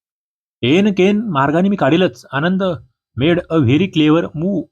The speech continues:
in that game. A very clever. The underlined phrase means a very clever म्हणजे काय? Ingenious, indigenous, Indian, igneous. बघा, चौदा नंबरचा प्रश्न आहे. Very clever.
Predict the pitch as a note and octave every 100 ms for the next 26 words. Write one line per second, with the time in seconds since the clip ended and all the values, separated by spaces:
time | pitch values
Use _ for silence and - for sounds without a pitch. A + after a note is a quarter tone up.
0 | - C#3 C#3 B2+ A#2+ G#2+ F#3 G2 _ _
1 | _ _ _ _ _ _ _ _ _ _
2 | - B2 G2+ A2+ G#2+ G#2+ G2+ F2 F#2 -
3 | - A2 A2+ A2+ G#2 G#2+ G2+ G2 G2 -
4 | B2+ G2+ A#2+ B2+ A#2 G#2+ G#2+ G2 F#2+ F#2
5 | _ _ _ _ _ _ - G#2+ G#2+ A2
6 | A2 A2 G#2 G2 - D3+ G#2+ A2 G#2+ A2
7 | A2 G#2+ G2+ G2+ C3 A2+ A#2 A2+ A2+ G#2+
8 | G2 - _ _ _ _ G#2 G#2+ A#2+ B2
9 | A#2+ A#2+ G#2+ G#2 - _ _ _ _ _
10 | _ _ _ _ _ _ _ _ - G#2
11 | - A2 A2 A2 G#2+ G#2 G2+ - F#2 -
12 | _ E3+ F#3 G#3 G#3 D3 B2 F#2